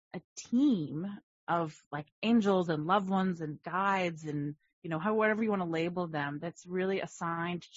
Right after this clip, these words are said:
to you and works specifically for the highest evolution of your soul. So they're really beautiful at keeping things in perspective, right? Because your soul's evolution is not as worried about, like,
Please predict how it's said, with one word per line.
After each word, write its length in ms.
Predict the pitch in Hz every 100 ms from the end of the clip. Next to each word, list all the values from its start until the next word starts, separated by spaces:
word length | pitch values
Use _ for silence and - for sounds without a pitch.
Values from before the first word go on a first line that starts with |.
| -
to 60 |
you 560 | 190 175 160 214 285 165
and 180 | 139 160
works 320 | 185 196 -
specifically 640 | - 185 196 196 202 196 185
for 340 | 180 170 165 -
the 80 | 170
highest 480 | - 190 190 190 -
evolution 460 | 175 170 160 170
of 160 | 165 156
your 160 | 151 151
soul. 720 | - - 151 131 156 240 294 _ _ _
So 180 | - 202
they're 280 | 214 208 - -
really 320 | 190 220 240
beautiful 380 | 214 233 226 220
at 100 | 202
keeping 300 | 196 190 185
things 180 | 180
in 160 | 180 180
perspective, 880 | 180 175 - 160 - 233 233 262 226
right? 260 | 196 214
Because 300 | 220 - 196
your 140 | 175 175
soul's 500 | - - 190 214 196
evolution 580 | 185 175 220 277 294 240
is 140 | 208
not 400 | 214 247 285 285 -
as 160 | 233
worried 260 | 208 226 233
about, 240 | 196 190
like, 220 | 175 185